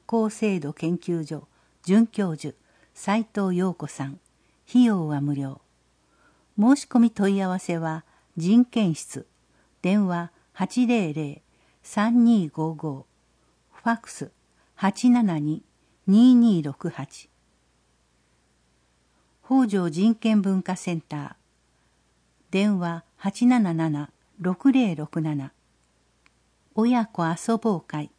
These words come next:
九月十五日水曜日、午前十時から十一時。対象は未就学児と保護者。キッズルーム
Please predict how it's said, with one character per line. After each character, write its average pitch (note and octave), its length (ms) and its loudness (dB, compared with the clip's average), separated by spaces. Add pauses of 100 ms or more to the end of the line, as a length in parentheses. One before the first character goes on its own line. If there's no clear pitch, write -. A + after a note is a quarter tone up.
(380)
九 - 140 0
月 A3+ 320 0
十 G#3+ 280 -4
五 G3 160 -2
日 F3+ 340 -2
水 G3 300 -4
曜 F3 200 -2
日、 F3 240 -8 (380)
午 A#3+ 180 0
前 A3 220 2
十 G#3 220 -2
時 F3+ 140 -4
か D#3 140 -10
ら D3 140 -8
十 E3+ 240 -2
一 E3+ 280 -6
時。 D3 200 -12 (480)
対 G3+ 180 -2
象 F#3 320 -4
は E3 220 -8 (280)
未 F#3+ 360 0
就 C4 160 4
学 A3 320 -4
児 E3 140 -6
と D3+ 300 -12
保 - 200 -8
護 E3+ 140 -4
者。 - 240 -18 (1160)
キ F3 320 -2
ッ - 40 -20
ズ B3+ 160 0
ル B3 80 0
ー G#3+ 160 0
ム D3+ 200 -6